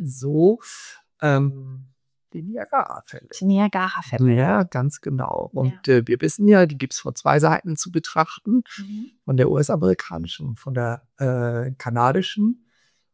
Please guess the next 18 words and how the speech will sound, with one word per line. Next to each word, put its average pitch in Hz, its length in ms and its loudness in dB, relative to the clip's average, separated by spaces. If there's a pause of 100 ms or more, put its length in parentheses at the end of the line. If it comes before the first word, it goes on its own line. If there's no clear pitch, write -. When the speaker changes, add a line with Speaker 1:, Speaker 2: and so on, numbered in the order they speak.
(600)
Speaker 1:
Lustige 107 440 -8
Frage, 131 480 0
welche 120 260 -2
Seite 143 240 4
gefällt 165 280 6
dir 175 100 8
besser? 180 400 6 (460)
Speaker 2:
Oh, 240 40 0 (100)
das 240 120 0
ist - 60 2
natürlich 208 280 4
jetzt 226 220 4
schwierig. 294 400 8
Speaker 1:
Ja, 180 200 6 (380)
ganz 226 340 6
schwierig, 180 460 2
ne? 170 160 -2 (160)
Speaker 2:
Ähm, 202 400 4